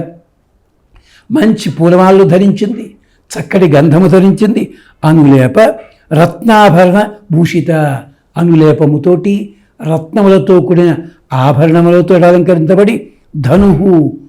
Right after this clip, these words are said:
శూల ఇషు చర్మ అసి శంఖ చక్ర గదా ధర, ధనుస్సు పట్టుకుంది, శూలం పట్టుకుంది, బాణం పట్టుకుంది, చర్మం అంటే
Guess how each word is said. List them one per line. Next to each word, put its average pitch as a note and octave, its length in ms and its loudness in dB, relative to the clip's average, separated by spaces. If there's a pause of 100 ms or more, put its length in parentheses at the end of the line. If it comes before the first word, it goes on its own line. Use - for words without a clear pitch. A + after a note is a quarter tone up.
(120)
శూల G#3 460 0 (540)
ఇషు G3+ 320 2 (480)
చర్మ G3 360 2 (480)
అసి E3+ 280 0 (380)
శంఖ G3+ 340 -4 (460)
చక్ర G3+ 320 -2 (460)
గదా D#3+ 260 2 (400)
ధర, C#3 220 -2 (760)
ధనుస్సు D#3 380 -4
పట్టుకుంది, F#3+ 560 -4 (440)
శూలం F3 460 0
పట్టుకుంది, F#3+ 640 -2 (240)
బాణం D3+ 400 0
పట్టుకుంది, F3 540 -4 (520)
చర్మం F#3+ 580 -2 (180)
అంటే F#3 280 -2